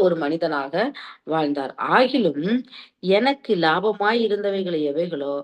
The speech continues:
அவைகளை கிறிஸ்துவுக்காக நஷ்டம் என்று எண்ணினேன்" என்று சொல்றார். இப்ப இவருடைய ஒரு முடிவு என்ன அப்படின்னு சொல்லி பார்க்கும்போதுதான் இந்த சம்பவம்.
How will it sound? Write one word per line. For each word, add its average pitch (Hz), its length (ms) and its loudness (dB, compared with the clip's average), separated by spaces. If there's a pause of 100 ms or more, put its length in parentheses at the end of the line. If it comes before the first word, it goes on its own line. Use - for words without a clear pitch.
(260)
அவைகளை 185 540 2 (120)
கிறிஸ்துவுக்காக 180 880 -6
நஷ்டம் 170 460 0
என்று 151 300 0 (360)
எண்ணினேன்" 151 540 -6
என்று 131 320 -8
சொல்றார். - 340 -10 (420)
இப்ப 156 180 2
இவருடைய 170 480 8
ஒரு 143 160 8
முடிவு 214 440 4
என்ன 165 240 4 (120)
அப்படின்னு - 340 -6
சொல்லி 139 240 -8
பார்க்கும்போதுதான் 139 680 -4 (320)
இந்த - 180 -10
சம்பவம். 135 580 -12